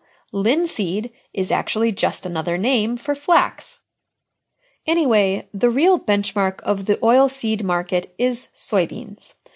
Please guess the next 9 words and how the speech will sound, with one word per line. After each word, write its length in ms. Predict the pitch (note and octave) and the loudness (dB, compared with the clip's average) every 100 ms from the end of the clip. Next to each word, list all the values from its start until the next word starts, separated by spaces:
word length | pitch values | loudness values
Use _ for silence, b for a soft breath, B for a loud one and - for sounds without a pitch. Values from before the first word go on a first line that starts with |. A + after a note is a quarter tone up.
| b b | b b
followed 420 | _ C#4 D#4 D#4 A#3+ | _ 2 4 4 4
by 160 | A#3 | 4
canola, 720 | A#3 - A3+ A3+ G3+ F#3 - - b b b | 2 -2 0 2 2 2 -2 -8 b b b
the 80 | - | -4
world's 480 | F#3+ G3 F#3+ F#3+ - | 2 4 4 2 -6
second 460 | - C#4+ D4 B3 F#3+ | 0 2 2 -2 0
largest 500 | F#3 F#3 A#3+ - - | 0 0 -4 -4 2
oilseed 520 | F#3 F#3 - G#3 G3 | 2 2 0 -4 -2
crop. 400 | - E3 - | 0 0 -2